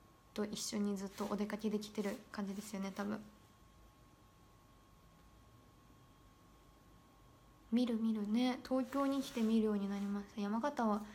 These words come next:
いないね。秋葉にいるのかな。見てみたい。私の、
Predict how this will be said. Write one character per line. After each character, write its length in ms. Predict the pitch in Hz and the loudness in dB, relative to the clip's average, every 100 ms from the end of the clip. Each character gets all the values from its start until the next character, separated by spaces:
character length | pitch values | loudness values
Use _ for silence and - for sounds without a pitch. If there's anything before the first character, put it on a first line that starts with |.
| - - - - | -18 -20 -18 -2
い 80 | 208 | -2
な 360 | 208 202 196 | 0 -2 -2
い 60 | 196 | -2
ね。 500 | 208 208 208 214 208 - - - - - - - - - - - | 0 2 4 2 0 -10 -20 -20 -20 -20 -20 -20 -20 -20 -20 -16
秋 260 | - - | -8 0
葉 220 | 226 254 - - 240 | 4 4 2 -4 0
に 220 | 233 233 | 0 2
い 80 | 220 | 0
る 140 | 240 | 2
の 80 | 208 | 0
か 140 | - - | -2 -6
な。 100 | 220 - - - - - - - - - - - - - - - - - - - 233 | -8 -8 -18 -20 -20 -20 -20 -20 -20 -20 -20 -20 -20 -20 -20 -20 -20 -20 -20 -10 -4
見 120 | 226 | -2
て 160 | 233 | 0
み 180 | 220 214 208 - | 0 0 -4 -4
た 320 | 208 208 208 | 0 0 0
い。 100 | 214 - - - - - - - - - - - - - - - - - - - - - - | -4 -10 -20 -20 -20 -20 -20 -20 -20 -20 -20 -20 -20 -20 -20 -20 -20 -20 -20 -20 -20 -20 -10
私 360 | 214 208 254 277 | -8 -4 -4 0
の、 220 | 269 269 | 0 0